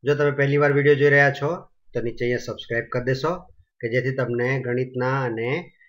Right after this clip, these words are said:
પર્યાવરણના બધા જ પાઠના વીડિયો મળી શકે અને તમે એ ભણી શકો.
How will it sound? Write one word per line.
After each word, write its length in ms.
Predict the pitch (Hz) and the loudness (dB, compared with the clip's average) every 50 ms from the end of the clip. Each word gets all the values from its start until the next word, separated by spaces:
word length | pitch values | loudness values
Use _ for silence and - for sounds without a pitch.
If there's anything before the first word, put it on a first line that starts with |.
| _ _ _ | _ _ _
પર્યાવરણના 580 | 127 123 135 135 131 120 120 113 117 123 131 127 | 0 2 4 4 4 2 0 0 0 -2 -2 -2
બધા 340 | 131 127 107 120 131 139 143 | -4 -4 -4 2 2 4 2
જ 100 | 139 - - - - _ _ _ - _ - _ - - _ _ _ _ _ _ _ _ _ _ _ _ _ _ _ _ _ _ _ | 2 0 -8 -12 -14 _ _ _ -20 _ -20 _ -20 -20 _ _ _ _ _ _ _ _ _ _ _ _ _ _ _ _ _ _ _
પાઠના 760 | - 131 131 131 131 - - - _ _ _ _ 110 117 120 | -2 -2 -2 -2 -2 -8 -14 -20 _ _ _ _ -8 -6 -6
વીડિયો 280 | 117 117 117 120 127 123 | -4 -4 -2 0 0 2
મળી 220 | 127 143 147 139 | 4 4 4 4
શકે 280 | 131 117 110 - - 98 | 2 0 -6 -8 -10 -16
અને 240 | 87 - _ 120 | -18 -14 _ -10
તમે 240 | - 117 117 131 131 | -8 -4 -2 0 0
એ 40 | 127 | 0
ભણી 220 | 123 131 147 147 | 2 2 2 2
શકો. 280 | 127 - - - - 104 | 2 0 -6 -12 -12 -16